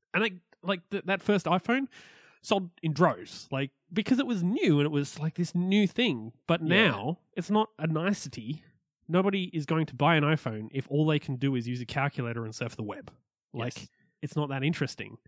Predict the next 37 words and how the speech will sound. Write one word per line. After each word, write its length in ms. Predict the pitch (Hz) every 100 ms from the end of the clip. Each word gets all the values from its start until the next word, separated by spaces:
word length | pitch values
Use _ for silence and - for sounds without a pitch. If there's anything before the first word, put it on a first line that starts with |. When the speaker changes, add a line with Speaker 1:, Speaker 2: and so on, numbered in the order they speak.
| -
Speaker 2:
And 120 | 107
you 80 | 104
don't 140 | 127
even 240 | 143 143
get 140 | 131 127
a 60 |
calculator 640 | 113 107 98 110 104 101 101
on 120 | 101
an 60 | 101
iPad. 460 | 104 104 104 98 - _ _ _ -
Speaker 1:
<laughs> 80 | - - - 226 -
No, 100 | 190 175
you 100 | -
don't. 600 | 156 - 165 151 151 - - - - - -
Speaker 2:
There's 140 | 247
a 80 | 269
Speaker 1:
Oh, 40 | 254
Speaker 2:
cool 120 | 269
Speaker 1:
well, 100 | 247
Speaker 2:
story 220 | 240 285
Speaker 1:
Siri, 140 | 269 254
Speaker 2:
behind 240 | 208 185
that. 120 | 151
Speaker 1:
Siri 280 | 190 226 226
is 140 | 220
kind 240 | - 220 196
of 60 | 196
a 40 |
ca-, 140 | - -
oh, 260 | 127 113
yeah. 80 | 101
Speaker 2:
Look 160 | 180 -
that 160 | 151
up 200 | 143 120 _ _ _ -
at 120 | 143
some 180 | 143 135
point. 300 | 135 156